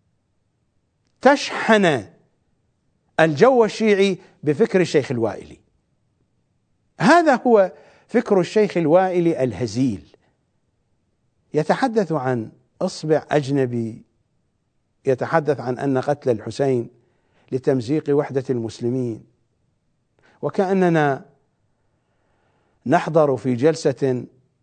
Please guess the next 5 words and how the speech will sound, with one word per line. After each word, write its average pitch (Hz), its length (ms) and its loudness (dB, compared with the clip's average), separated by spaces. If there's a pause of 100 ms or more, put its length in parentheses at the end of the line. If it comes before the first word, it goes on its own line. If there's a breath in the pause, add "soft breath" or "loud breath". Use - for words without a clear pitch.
(360)
من 139 220 2
جلسات 131 640 0 (880)
مؤتمرات 131 720 0
الوحدة 123 460 -2
الإسلامية. 110 840 -4